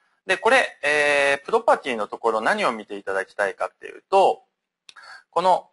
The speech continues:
ウェブディレクトリーズっていうのと、ウェブファイルエクステンションズっていう二つのプロパティがありまして、もうなんとなく予想つきますかね。これ見ていただくと、インクルードとエクスクルードっていう、その、まあ、ディレクトリの、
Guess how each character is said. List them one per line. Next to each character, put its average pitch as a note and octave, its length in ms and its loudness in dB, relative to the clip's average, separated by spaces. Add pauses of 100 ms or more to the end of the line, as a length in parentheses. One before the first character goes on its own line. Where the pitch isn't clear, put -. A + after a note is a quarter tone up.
(320)
ウ C3+ 60 -8
ェ F#3 120 2
ブ A#3+ 140 -4
デ F3 160 -8
ィ - 20 -4
レ E4 120 -2
ク - 100 -20
ト E3+ 160 0
リ A2 240 -8
ー G2+ 40 -20
ズ A2+ 100 -4
っ A2+ 40 -4
て - 180 -10
い G#2 40 -6
う F#2+ 60 -10
の F#2 100 -10
と、 B2+ 180 2
ウ G#2 40 -2
ェ C3+ 120 2
ブ A#3+ 140 -4
フ A#3+ 100 0
ァ A#3 120 6
イ A3+ 40 0
ル A3+ 60 -2
エ F#3 100 -6
ク - 160 -8
ス - 120 -16
テ C#4 100 -2
ン C#4+ 100 -4
シ A3 80 -4
ョ D3 80 2
ン A2+ 60 -6
ズ C#3 120 -4
っ - 20 -4
て - 220 -8
い G#2 120 -8
う F#2+ 80 -6
二 A#3 220 0
つ B3+ 100 -10
の A3 140 0
プ C3+ 120 -6
ロ B2+ 80 2
パ A#2 160 0
テ F#2+ 120 -16
ィ E2+ 40 -20
が F#2 120 0
あ G2 60 0
り G2+ 100 -8
ま A#2 160 -2
し - 100 -14
て、 C3+ 400 -2 (1300)
も D3 80 -8
う A#2 40 -4
な G#2+ 80 0
ん A#2+ 60 -4
と E3+ 80 -4
な F3 100 -2
く F#2 240 -10 (1800)
予 G#2+ 80 -8
想 G2+ 140 -8
つ - 100 -20
き A2 80 -18
ま G2 80 -6
す - 80 -20
か - 100 -12
ね。 - 80 -16 (200)
こ - 80 -6
れ C#3+ 220 0
見 F3 100 -6
て A#2+ 140 -6
い G2+ 80 -10
た G2 100 -4
だ - 100 -6
く - 180 -16
と、 C#3+ 420 0 (1200)
イ G#3+ 160 2
ン E4+ 140 -4
ク G4 140 0
ル G#4 80 -2
ー F4+ 40 -4
ド D4+ 120 0
と G3+ 80 0
エ G#3 120 2
ク G#3 160 -12
ス - 100 -12
ク - 120 -10
ル D4 80 0
ー C4 680 -4
ド G2+ 100 -4
っ - 100 -16
て G2+ 100 -10
い C#3+ 220 -4
う、 B2+ 60 -6
そ B2 120 -8
の、 G2+ 240 -4
ま G3+ 100 0
あ、 - 20 -4
デ B2 120 -6
ィ - 20 -4
レ D3 100 0
ク - 80 -16
ト D3+ 80 -4
リ C#3 120 -4
の、 B2+ 280 -4